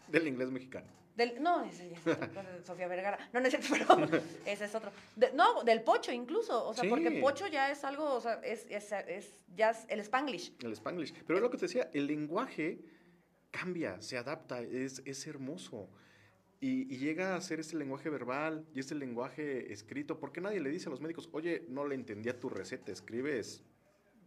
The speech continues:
Speaker 1: ¿Qué onda?
Speaker 2: ¿Sabes qué? Y ahí, ahí te va algo a la inversa.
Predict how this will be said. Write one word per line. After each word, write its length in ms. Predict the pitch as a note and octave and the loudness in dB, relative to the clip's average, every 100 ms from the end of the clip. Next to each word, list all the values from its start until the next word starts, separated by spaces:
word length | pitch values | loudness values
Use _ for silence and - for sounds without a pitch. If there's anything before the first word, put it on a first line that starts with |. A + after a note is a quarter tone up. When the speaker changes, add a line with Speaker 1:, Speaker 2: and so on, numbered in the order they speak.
| - _ _ _ _ - | -20 _ _ _ _ -6
Speaker 1:
¿Qué 80 | |
onda? 280 | B2 C3 F#2+ - - - _ | -4 -2 -4 -10 -20 -20 _
Speaker 2:
¿Sabes 480 | - A#3 B3 F4+ F4 | -8 -2 0 0 -2
qué? 260 | - C#4 | -6 -4
Y 120 | F#4+ A#3 | 0 0
ahí, 200 | A#3 A3+ | 0 0
ahí 120 | F#3+ F#3+ | -4 -4
te 80 | G3+ | -4
va 80 | |
algo 160 | G3 G3+ | -4 -4
a 40 | |
la 60 | G3+ | -6
inversa. 380 | F#3 G3+ G#3+ | -8 -8 -8